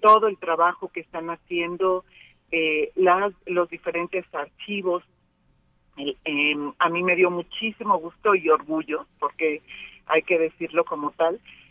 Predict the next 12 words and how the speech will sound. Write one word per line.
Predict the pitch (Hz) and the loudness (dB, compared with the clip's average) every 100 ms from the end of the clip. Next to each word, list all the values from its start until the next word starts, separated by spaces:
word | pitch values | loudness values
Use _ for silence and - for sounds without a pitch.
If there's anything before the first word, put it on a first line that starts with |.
| _ | _
que | 190 180 185 - | 2 4 2 -2
se | 208 | -6
pudieron | - 185 208 214 220 208 | -4 -2 0 0 -2 0
ver | 196 190 | 2 0
experiencias | - - _ 190 170 196 269 302 - 185 - | -4 -14 _ 0 0 -2 -4 -4 -4 -4 -6
a | |
nivel | 160 160 165 175 | -12 -6 -4 -4
nacional | 185 190 - 156 165 | -4 -10 -10 -8 -6
que | - | -8
se | 180 156 | -10 -12
están | - 156 160 | -6 -4 -4
desarrollando | 175 175 151 156 143 147 175 | -8 -6 -4 -2 -2 -2 -4